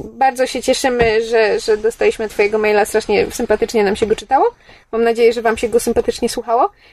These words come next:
I oczywiście zachęcamy was, żebyście nam słali maile i pytania na Asku i pisali komentarze na naszej stronie i na fanpage'u, bo bardzo lubimy, jak do nas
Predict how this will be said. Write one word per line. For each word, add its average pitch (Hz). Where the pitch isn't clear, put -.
I -
oczywiście 294
zachęcamy 294
was, 262
żebyście 262
nam 247
słali 233
maile 226
i 220
pytania 214
na 214
Asku 214
i 202
pisali 220
komentarze 214
na 202
naszej 202
stronie 208
i 196
na 185
fanpage'u, 208
bo 269
bardzo 294
lubimy, 285
jak 277
do 277
nas 269